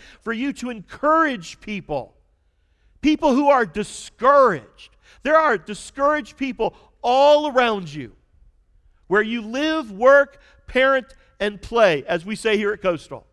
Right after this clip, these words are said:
There might be a discouraged person sitting right next to you today. Now, maybe,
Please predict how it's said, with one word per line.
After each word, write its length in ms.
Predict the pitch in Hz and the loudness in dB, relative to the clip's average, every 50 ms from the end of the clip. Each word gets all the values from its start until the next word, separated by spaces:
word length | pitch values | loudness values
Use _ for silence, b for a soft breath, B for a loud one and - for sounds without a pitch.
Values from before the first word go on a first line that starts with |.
| _ _ _ _ _ _ _ _ _ _ _ _ _ _ _ _ _ _ _ _ _ _ _ _ _ _ | _ _ _ _ _ _ _ _ _ _ _ _ _ _ _ _ _ _ _ _ _ _ _ _ _ _
There 140 | 240 320 320 | -2 0 2
might 200 | 294 269 262 202 | 2 0 0 -2
be 120 | 220 233 | -4 -6
a 40 | 233 | -6
discouraged 600 | 196 226 - - - 247 254 254 254 196 - _ | -6 -8 -12 -10 -2 0 2 2 0 -2 -10 _
person 340 | - 254 254 - - 262 220 | -2 -2 -2 -2 -8 -14 -14
sitting 460 | - - 262 262 262 247 240 233 - _ | -12 -10 -8 -8 -8 -10 -12 -18 -8 _
right 220 | 214 254 269 269 | 0 0 0 2
next 260 | 262 294 294 - - | 0 -2 -2 -2 -8
to 80 | - 208 | -12 -12
you 80 | 190 | -12
today. 460 | 175 - 214 214 277 285 247 185 127 - _ _ _ _ _ _ _ _ _ _ _ _ _ _ _ _ _ _ _ _ _ _ _ _ _ _ _ _ | -12 -14 -2 -2 0 0 0 -6 -10 -14 _ _ _ _ _ _ _ _ _ _ _ _ _ _ _ _ _ _ _ _ _ _ _ _ _ _ _ _
Now, 100 | 208 220 | -6 0
maybe, 380 | 220 247 254 254 254 240 214 | 2 2 2 2 0 -6 -8